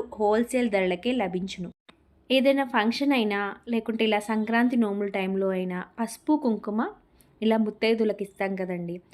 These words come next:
పసుపొట్టులాగా. అలాంటప్పుడు మనము పసుపు, కుంకుమని ఇలా ప్యాక్ చేసినవి వస్తే చాలా బాగుంటుంది కదా. ఇలాంటివి ఐడియా ఉంటాయి. ఇంకా దీంట్లో చాలా వెరైటీస్ కూడా మన షాప్లో అవైలబుల్ ఉన్నాయి. ఈ లీఫ్‌కే పసుపు, కుంకుమ వస్తుందండి.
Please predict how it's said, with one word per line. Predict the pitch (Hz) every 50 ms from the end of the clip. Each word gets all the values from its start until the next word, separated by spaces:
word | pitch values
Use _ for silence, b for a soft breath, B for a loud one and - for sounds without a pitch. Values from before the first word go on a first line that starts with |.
| b b b b _
పసుపొట్టులాగా. | - 208 196 - 185 196 196 190 - 208 180 175 165 170 170 - - _ -
అలాంటప్పుడు | 214 233 240 233 240 233 233 220 220 - 285 254 247 262 294 - b b b b b b -
మనము | 233 240 240 240 233 233 226 226 226
పసుపు, | 220 220 233 226 247 - - 294 285
కుంకుమని | 294 285 254 247 254 254 254 254 247 247 233 -
ఇలా | 214 214 214 208 - - _ _ _ _ _ _ _ _ _ _ _ -
ప్యాక్ | 226 214 214 226 220 -
చేసినవి | - 277 269 254 262 - 254 262 254
వస్తే | 240 226 226 - - 247 240 - -
చాలా | - 220 190 185 202
బాగుంటుంది | 196 208 208 202 196 196 202 202 202 196
కదా. | 202 190 208 277 381 - _ _ -
ఇలాంటివి | - 226 226 220 208 220 254 254 302 247
ఐడియా | 190 185 190 226 262 262
ఉంటాయి. | 233 208 202 196 202 180 180 226 247 -
ఇంకా | 240 233 269 269
దీంట్లో | 240 247 240 240 247 254
చాలా | 247 254 233 220 233 277
వెరైటీస్ | 277 262 226 214 214 220 214 -
కూడా | - 214 254
మన | 285 277 247
షాప్లో | 233 - 233 202 185 - 220 269 302 -
అవైలబుల్ | 254 220 196 185 190 175 185 185 -
ఉన్నాయి. | - 202 190 180 170 - - _ - B B B B B B B B B B B B B B _ _ _ -
ఈ | 247
లీఫ్‌కే | 247 240 240 269 269 - - - 311 320 381
పసుపు, | - 320 247 233 - - - 247
కుంకుమ | 233 - 220 220 220 214 208 202
వస్తుందండి. | 190 190 185 - - 208 196 190 190 185 190 196 254